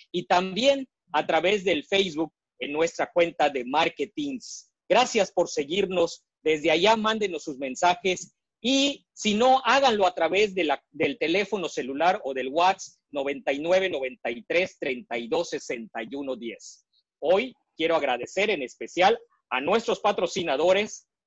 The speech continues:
Universidad Modelo, Soluciones Constructivas Casmar,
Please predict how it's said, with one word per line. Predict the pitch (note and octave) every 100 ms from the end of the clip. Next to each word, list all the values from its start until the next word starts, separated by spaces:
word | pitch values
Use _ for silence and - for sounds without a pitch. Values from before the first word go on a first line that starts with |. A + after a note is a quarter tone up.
| _
Universidad | D3 D3 C#3+ C3 C3 - C3 C#3+ E3
Modelo, | C#3 A#2 D3+ F#3 G3+ G3+ _ _
Soluciones | - F#3 D#3 D#3 - A3+ B3+ A#3
Constructivas | - E3 - C#3+ - F#3 F3 D3+
Casmar, | - A#2+ - - C3 E3 F#3+ G3